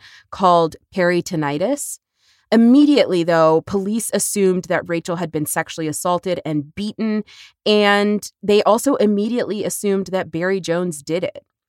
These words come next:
Barry Jones went to trial and received terrible representation at that trial, like Peter previewed.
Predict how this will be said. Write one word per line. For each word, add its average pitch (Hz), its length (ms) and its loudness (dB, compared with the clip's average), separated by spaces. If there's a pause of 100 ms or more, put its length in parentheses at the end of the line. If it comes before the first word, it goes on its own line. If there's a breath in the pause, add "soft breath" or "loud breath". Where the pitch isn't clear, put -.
(180)
Barry 233 280 2
Jones 240 320 2
went 202 240 0
to 247 80 -2
trial 175 720 2
and 185 480 -2
received 180 500 -6
terrible 214 540 2
representation 170 1000 -2
at 156 200 -4
that 151 140 -4
trial, 160 440 2
like 165 220 -2
Peter 156 220 -2
previewed. 160 540 0